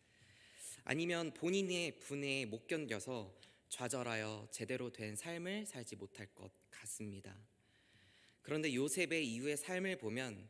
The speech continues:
요셉은 그렇지 않은 것 같습니다. 고난 속에서 다 포기하고 하나님을 잊은 채 살아갈 수도 있지만 보디발의 집에서, 감옥에서 꿈풀이를 할 때에도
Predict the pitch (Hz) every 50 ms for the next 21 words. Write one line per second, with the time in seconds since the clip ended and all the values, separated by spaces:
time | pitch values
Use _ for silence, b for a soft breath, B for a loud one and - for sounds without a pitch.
0 | - - 110 113 - 135 127 123 127 120 120 120 120 113 - 120 117 117 117 -
1 | - 139 120 104 104 110 107 107 107 107 - - - - 113 - - 120 113 107
2 | 98 - 98 98 98 104 - _ B B B B B B B B B B B B
3 | B B B B B _ _ - - 139 147 160 170 170 - 170 147 156 147 -
4 | 151 151 - - - 139 151 156 - - 180 160 160 156 147 131 123 - 127 123
5 | 117 104 98 98 B B B B B - - 156 156 156 156 151 147 147 143 -
6 | 120 127 139 143 156 151 147 - - 120 113 110 107 107 107 - 147 143 147 139
7 | 135 139 - - - 135 117 - - - 117 117 123 127 117 107 98 - B B
8 | B B B B B B B B B - - 143 120 147 139 135 127 123 127 123
9 | - - 127 127 131 127 123 123 117 120 135 156 - - - - b b b b
10 | b b b b b - - - 127 139 160 156 131 127 117 107 - 113 107 101
11 | 95 95 98 - _ _ _ b b b b b b b b _ - - 202 220
12 | 220 214 214 - 202 190 180 170 165 160 156 160 - - 135 127 117 113 113 -
13 | 139 127 110 98 98 -